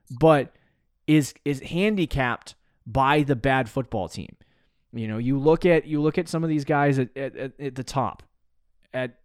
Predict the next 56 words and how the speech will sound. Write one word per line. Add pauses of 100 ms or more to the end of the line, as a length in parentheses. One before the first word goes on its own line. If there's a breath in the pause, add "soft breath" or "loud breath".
(100)
the
running
back
position,
for
example. (440)
Austin
Eckler
going
to
the
playoffs.
Christian
McCaffrey
going
to
the
playoffs.
Josh
Jacobs
going
to, (100)
oh,
not
<laughs>
going
to
the
playoffs. (100)
They
sucked. (220 soft breath)
Gave
it
to
him
a
million
times. (320 soft breath)
Derrick
Henry (300 soft breath)
on
the
brink
of
the
playoffs.
They
were
a
decent
football
team,
ran
into
some
injuries.